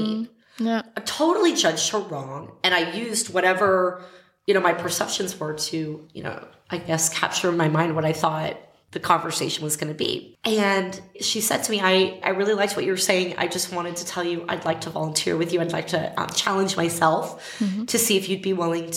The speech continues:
Speaker 1: to just work with me." I was like, "You know what?" I made this split decision on the phone. I was like, "Would you like to be my student senator?" I had no idea what a student senator was, but
Speaker 2: <laughs>
Speaker 1: I came up, she goes, "What's a student senator?" I said,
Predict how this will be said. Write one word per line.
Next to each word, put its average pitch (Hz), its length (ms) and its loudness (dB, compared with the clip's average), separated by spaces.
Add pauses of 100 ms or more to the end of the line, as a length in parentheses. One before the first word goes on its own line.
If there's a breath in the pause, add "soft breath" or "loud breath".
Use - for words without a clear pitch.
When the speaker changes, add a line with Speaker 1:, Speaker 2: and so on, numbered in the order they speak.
Speaker 1:
to 165 260 -8
just 214 200 -2
work 269 160 2
with - 120 -4
me." - 320 -14 (280)
I 226 80 4
was 226 180 0
like, 208 140 4 (160)
"You 226 100 -4
know 220 120 0
what?" 226 220 4
I 196 80 4
made 202 180 2
this 208 140 2
split 233 280 0
decision 196 480 -2
on 190 120 2
the 190 60 -2
phone. 180 360 2
I - 20 0
was 160 120 -2
like, 185 120 -6
"Would 220 140 -4
you 247 80 -6
like 269 140 2
to 247 80 -6
be 220 120 -6
my 185 140 -4
student 160 520 -4
senator?" - 560 -8 (220)
I 190 80 4
had 185 180 0
no 160 80 2
idea 156 220 0
what 147 100 -4
a - 20 -4
student - 300 -4
senator 175 340 -2
was, - 200 -4 (140)
but - 280 0 (140)
Speaker 2:
<laughs> - 120 -8
Speaker 1:
I 190 60 4
came 233 260 4
up, 220 120 4
she 220 80 -4
goes, 208 120 0
"What's 233 140 2
a 269 60 -2
student 262 280 -2
senator?" 233 280 2
I 139 80 2
said, 139 240 0